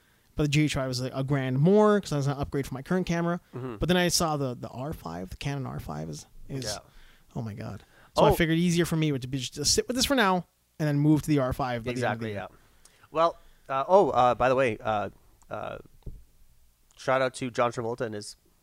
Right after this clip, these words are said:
Speaker 2: and his
Speaker 1: Kelly Preston.
Speaker 2: Kelly Preston, man.
Speaker 1: What a bummer.
Speaker 2: Sad.
Speaker 1: What a huge bummer. John Travolta's had a rough life, man.
Speaker 2: I know, man. Even his last wife died from cancer.
Speaker 1: I know. I mean,
Speaker 2: Yeah.
Speaker 1: years ago. Well, were they married?
Speaker 2: Uh,
Speaker 1: I think, I think they were, like, they were in a very serious
Speaker 2: the
Speaker 1: re-,
Speaker 2: woman he was with,
Speaker 1: relationship.
Speaker 2: uh, the woman he was with.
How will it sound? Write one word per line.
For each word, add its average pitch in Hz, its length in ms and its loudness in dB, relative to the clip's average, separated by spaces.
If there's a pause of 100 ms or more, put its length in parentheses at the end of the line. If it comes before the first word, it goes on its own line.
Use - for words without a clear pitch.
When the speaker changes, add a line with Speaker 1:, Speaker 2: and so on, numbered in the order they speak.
(120)
Speaker 2:
and - 100 -14
his - 80 -14
Speaker 1:
Kelly 202 260 -2
Preston. - 420 -10
Speaker 2:
Kelly 113 200 -8
Preston, 113 360 -8
man. 101 220 -16
Speaker 1:
What 208 120 0
a 208 40 0
bummer. 156 380 -2
Speaker 2:
Sad. 107 420 -10 (140)
Speaker 1:
What 202 140 2
a 175 40 2
huge 151 240 4
bummer. 160 160 0
John 208 220 0
Travolta's 151 380 -2
had 127 80 -4
a 117 40 -6
rough 113 220 -6
life, 107 200 -12
man. - 240 -14
Speaker 2:
I 104 100 -16
know, 101 160 -14
man. 98 240 -14
Even 170 160 0
his 147 100 2
last 123 240 2
wife 123 140 -2
died 101 240 -8
from - 140 -20
cancer. - 300 -18 (220)
Speaker 1:
I 143 180 -2
know. 156 280 2
I 123 100 -4
mean, 139 140 0
Speaker 2:
Yeah. 127 60 0
Speaker 1:
years 175 220 4
ago. 143 100 -2
Well, 202 260 8 (200)
were 190 80 8
they 302 100 4
married? 277 400 4 (640)
Speaker 2:
Uh, 185 280 2 (320)
Speaker 1:
I 214 80 2
think, 254 160 6
I 180 80 6
think 220 180 8
they 175 100 6
were, 170 160 8
like, 139 220 2
they 151 120 4
were 160 100 6
in 151 100 2
a 123 120 -4 (200)
very 247 300 4
serious 202 340 4
Speaker 2:
the 147 80 4
Speaker 1:
re-, 147 80 4
Speaker 2:
woman 165 160 4
he 151 60 4
was 165 180 4
with, 131 140 2
Speaker 1:
relationship. 139 240 -8
Speaker 2:
uh, 143 40 -2
the 139 100 2
woman 151 220 2
he 147 80 -2
was 123 140 -4
with. 104 260 -8